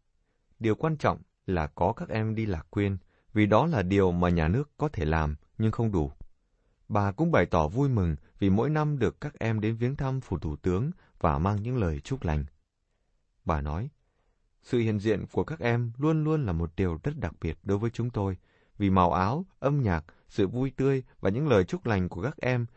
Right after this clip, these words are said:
là những điều chúng tôi không có được mỗi ngày, và điều này phải kéo dài cho ba trăm sáu mươi lăm ngày." Năm nay,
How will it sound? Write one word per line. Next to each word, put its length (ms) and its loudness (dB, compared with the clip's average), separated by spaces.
là 80 0
những 200 0
điều 280 4
chúng 180 -6
tôi 200 -2
không 260 -6
có 120 -2
được 220 -2
mỗi 200 -2
ngày, 300 -2
và 100 4
điều 180 4
này 240 2
phải 200 -4
kéo 240 -2
dài 320 -4
cho 260 0
ba 160 0
trăm 240 -8
sáu 200 -6
mươi 120 -4
lăm 200 -6
ngày." 180 -6
Năm 160 0
nay, 220 2